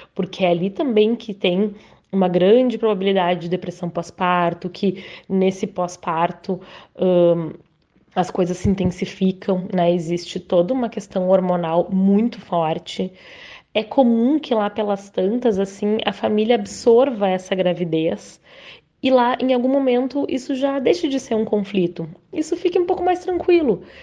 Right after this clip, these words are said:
Mas no pós-parto, as meninas começam a se sentir muito sozinhas. Porque aí tem um bebê que demanda muito,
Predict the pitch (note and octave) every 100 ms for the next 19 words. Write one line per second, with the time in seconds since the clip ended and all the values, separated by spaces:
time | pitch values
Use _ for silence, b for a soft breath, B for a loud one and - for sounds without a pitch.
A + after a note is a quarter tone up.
0 | B B A#3+ C4 C#4 C4+ B3+ - G3+ A3
1 | B3+ - F#3+ - G3+ G#3+ A3 A3+ A3 A3
2 | A3+ G#3 A3+ - - A3 - A3+ A3+ A3+
3 | A3 A3 G#3 G3 - B B B _ G3+
4 | - G2+ G3 A3+ C#4+ B3 A3 G3+ F#3 F#3+
5 | F4 - _ _ _ _ _ - G3+ G3
6 | F3+ F3 E3 E3 F3+ A#3 F4 - G4+